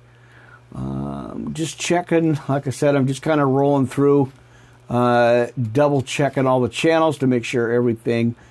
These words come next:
uh, is rolling. And I did not, uh, share this out to Facebook or anything. Not yet anyway, but, uh, let's see if we can't pop something out there and I'll, I'll fix it or,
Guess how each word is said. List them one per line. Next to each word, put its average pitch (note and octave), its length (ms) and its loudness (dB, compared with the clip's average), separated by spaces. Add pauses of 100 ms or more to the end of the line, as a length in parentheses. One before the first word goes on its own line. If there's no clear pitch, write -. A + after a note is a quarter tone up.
(340)
uh, A#2 260 -8
is A2 440 -2
rolling. C3 580 0
And B2 80 2
I A#2 120 0
did B2 220 0
not, C#3 520 0 (280)
uh, A#2 520 -4 (180)
share D3 380 -2
this B2+ 220 -2
out C3 220 0
to - 80 -10
Facebook D3+ 640 -2
or C#3 80 0
anything. C#3+ 500 0 (640)
Not B2 460 0
yet D3+ 320 4
anyway, D3+ 540 2
but, B2 500 0
uh, A#2 560 2
let's A#2+ 180 0
see C3+ 140 -2
if A#2 100 -4
we A#2 100 -2
can't B2 260 -4
pop B2+ 240 0
something B2 240 -4
out B2 200 -2
there B2 260 2
and A2+ 120 0
I'll, G#2+ 240 0 (140)
I'll G#2 220 -2
fix - 420 -4
it A#2 100 2
or, G2 200 -2